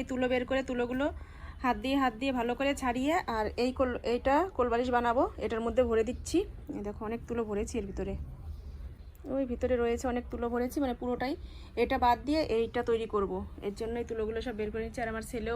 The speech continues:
বাড়ি চলে এসেছে, এইমাত্রই আসলো, এখন বাজে পাঁচটা উনিশ।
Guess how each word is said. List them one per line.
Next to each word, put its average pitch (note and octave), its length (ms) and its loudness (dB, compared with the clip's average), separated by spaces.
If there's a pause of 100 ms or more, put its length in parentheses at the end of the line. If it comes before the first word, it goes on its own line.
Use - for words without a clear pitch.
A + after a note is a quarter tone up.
বাড়ি G#3+ 220 -4
চলে A3 180 -2
এসেছে, B3 220 0 (100)
এইমাত্রই A3 460 0
আসলো, B3 220 -6 (460)
এখন A#3 160 -2 (100)
বাজে G#3+ 180 2 (120)
পাঁচটা A3 400 -2 (280)
উনিশ। G3+ 260 -2